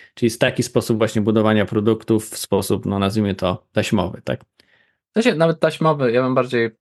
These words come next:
Speaker 2: powiedział, że, mm, to jest taki sposób działania od potrzeby do potrzeby, w której to, em, jakby sprzedawcy, dajmy na to, którzy mają kontakt z klientem, jakby przychodzą i jakby i to oni,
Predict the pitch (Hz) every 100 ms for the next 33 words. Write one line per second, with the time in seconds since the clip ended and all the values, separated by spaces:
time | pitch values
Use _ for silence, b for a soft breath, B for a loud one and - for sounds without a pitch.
0 | _ 120 113 113 113 - 104 104 107 -
1 | 98 98 92 95 101 - - 95 - -
2 | - - 104 - 98 104 98 98 98 95
3 | 95 - 104 - 101 - 104 - 101 101
4 | 95 - 101 101 - 123 127 117 104 -
5 | - 95 92 - 90 90 90 - b b
6 | b _ 95 90 87 87 85 85 82 -
7 | - 87 92 85 85 - 98 90 92 -
8 | - 90 85 85 85 85 78 - 82 80
9 | - 90 87 87 87 90 85 - 104 104
10 | 85 85 - 82 87 - - 87 92 85
11 | 82 82 82 85 98 90 85 - - 101
12 | 101 98